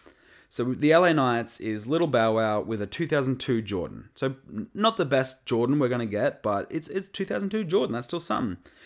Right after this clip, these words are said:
In two thousand two, he averaged twenty points, six point one rebounds, three point eight assists, one point five steals.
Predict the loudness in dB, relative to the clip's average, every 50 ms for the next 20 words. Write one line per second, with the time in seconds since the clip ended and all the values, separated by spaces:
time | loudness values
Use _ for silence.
0 | -20 -20 -20 _ -4 -4 -2 0 2 2 2 2 2 0 2 4 4 4 6 6
1 | 4 4 2 0 -4 -6 -6 -4 0 0 0 0 0 -2 0 0 0 0 -2 -6
2 | -10 -12 _ _ -10 -8 -8 -8 -4 -4 -2 0 0 0 0 2 2 0 2 2
3 | 2 0 2 0 -2 -4 -6 -10 -6 -4 -4 -4 -4 -4 -4 -4 -4 -4 -6 -4
4 | -2 0 0 2 0 0 -2 -2 -2 -2 -2 -4 -8 -12 -14 -20 -20 -20 _ -2
5 | 0 2 2 2 0 0 -2 -2 -2 -2 -4 -6 -4 -2 -2 -2 -4 -4 -6 -8
6 | -6 -4 -4 -4 -4 -6 -12 -14 -16 -16 -16